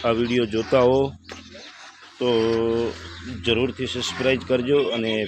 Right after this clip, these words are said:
Facebook-ની અંદર જોતા હો તો જરૂરથી ફોલો અને લાઈક અને જેમ બને ત્યાં સુધી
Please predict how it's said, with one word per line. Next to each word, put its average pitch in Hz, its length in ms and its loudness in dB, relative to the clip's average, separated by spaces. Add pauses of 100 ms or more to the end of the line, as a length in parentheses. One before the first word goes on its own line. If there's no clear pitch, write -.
(140)
Facebook-ની 127 580 0
અંદર 127 200 2
જોતા 120 300 2
હો 127 320 4 (520)
તો 117 300 4
જરૂરથી 113 460 2
ફોલો 123 400 2
અને 120 200 2
લાઈક 110 340 2
અને 110 200 -2
જેમ 110 260 2
બને 113 200 -2
ત્યાં 110 160 0
સુધી 110 600 -2